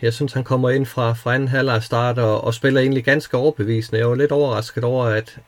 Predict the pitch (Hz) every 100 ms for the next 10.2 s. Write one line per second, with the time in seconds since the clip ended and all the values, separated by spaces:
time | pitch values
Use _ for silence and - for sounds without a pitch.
0 | _ _ _ - 127 113 - 127 120 123
1 | 143 151 147 139 143 156 147 156 151 131
2 | - 120 120 117 - - - 120 147 151
3 | 151 143 139 156 165 131 120 131 120 123
4 | 131 143 147 165 160 151 131 120 139 127
5 | 147 147 131 139 - 127 135 - 120 117
6 | 117 120 117 139 139 - 117 117 110 110
7 | 113 - - - - - - _ - 120
8 | 120 117 101 117 139 143 - 131 127 123
9 | 131 - 117 139 139 117 - 120 120 113
10 | 135 123